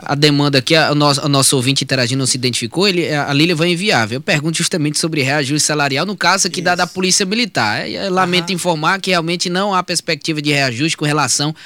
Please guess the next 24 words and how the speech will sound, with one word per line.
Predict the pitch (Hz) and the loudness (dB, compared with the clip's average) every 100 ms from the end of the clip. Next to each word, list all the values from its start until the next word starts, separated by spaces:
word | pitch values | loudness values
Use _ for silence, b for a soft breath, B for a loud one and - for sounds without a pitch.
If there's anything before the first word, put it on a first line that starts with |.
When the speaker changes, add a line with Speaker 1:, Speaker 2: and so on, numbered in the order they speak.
| B | B
Speaker 1:
à | - | -6
Polícia | 135 160 156 165 175 | -2 0 2 2 2
Militar | 165 151 151 | 0 0 0
do | 151 | 0
Estado | 156 - 160 160 | -2 -2 -2 -4
do | |
Piauí. | 160 196 131 | -4 -2 -2
Com | 117 | -2
relação | 233 240 214 - 220 | -2 0 0 0 2
à, | 196 | 2
à, | 175 - 170 - | 0 -2 -2 -2
à | 160 | -4
guarda, | 139 175 160 135 135 117 _ _ _ | 4 4 4 2 -4 -4 _ _ _
à | 127 | -2
Guarda | 113 151 147 | 4 2 4
Civil | - 151 123 147 | 2 2 0 -2
Municipal, | 143 147 - 143 113 98 139 | 0 0 0 -2 -2 -2 -2
há | 226 | -4
a | - | -2
perspectiva | - 170 - 165 - 156 | -2 -2 -2 -4 -4 -4
de | 156 | -2
maior | 156 139 175 226 | 0 2 2 0
valorização | 170 165 156 131 135 - 151 | -2 -2 -2 -2 -2 -2 -4
salarial? | - 139 131 120 226 | -4 -2 -2 -4 -6